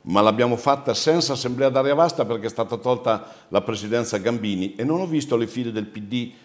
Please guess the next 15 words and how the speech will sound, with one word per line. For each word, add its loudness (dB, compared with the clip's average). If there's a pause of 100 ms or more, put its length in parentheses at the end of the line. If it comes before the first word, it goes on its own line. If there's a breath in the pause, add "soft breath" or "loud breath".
(120 loud breath)
s-, -8 (140)
eh, 0 (300)
lavorare 4
per 2
tenere 2
la 4
presidenza -4
d'Urbino. -6 (160 loud breath)
Non 0
l'ho 6
visto, 0
non -2
ho -2
visto -2
un'azione. -4